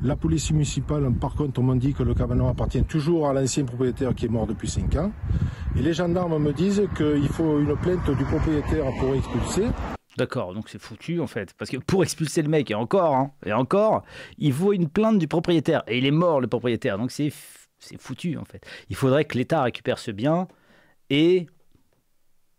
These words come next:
Speaker 2: prenne la décision d'expulser ce mec, alors que l'État importe massivement ce genre de mec, donc en fait, euh, et puis l'État a fait voter des lois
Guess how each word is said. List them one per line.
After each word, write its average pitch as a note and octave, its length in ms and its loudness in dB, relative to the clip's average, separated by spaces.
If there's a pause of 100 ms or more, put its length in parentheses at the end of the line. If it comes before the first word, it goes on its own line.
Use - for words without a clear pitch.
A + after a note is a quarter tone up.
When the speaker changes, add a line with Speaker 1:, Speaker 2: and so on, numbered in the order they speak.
(280)
Speaker 2:
prenne E3 300 0
la C3 80 4
décision D3 400 0
d'expulser C3 400 -2
ce - 100 -6
mec, C#3+ 220 0
alors F#2 240 -4
que B2 80 -6
l'État A#2+ 340 0
importe C#3 440 0
massivement C#3 360 -2
ce - 140 -4
genre C3 160 0
de D#3+ 80 2
mec, D#3+ 220 2
donc A#2 200 -2
en A2 80 0
fait, D3 240 0
euh, G#2 360 0
et G#2+ 100 -2
puis C#3 260 2
l'État B2+ 480 2
a C#3+ 180 2
fait F3+ 180 2
voter D3 260 0
des C#3 100 2
lois F3+ 340 2